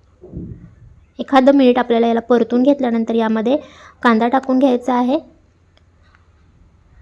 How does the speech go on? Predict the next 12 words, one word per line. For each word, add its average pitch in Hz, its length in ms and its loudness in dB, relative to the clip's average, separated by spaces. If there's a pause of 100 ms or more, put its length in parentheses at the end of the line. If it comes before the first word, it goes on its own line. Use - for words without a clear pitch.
(400)
तर 247 40 -2
दोन्ही 247 380 4
कांदे 262 300 0
या 240 120 2
ठिकाणी 233 320 -2
मी 247 80 0
कापून 240 400 -2
घेतलेले 262 380 2
आहेत. 254 240 0 (2000)
कांदा 240 340 4
तळताना 262 380 2
यावरती 240 440 2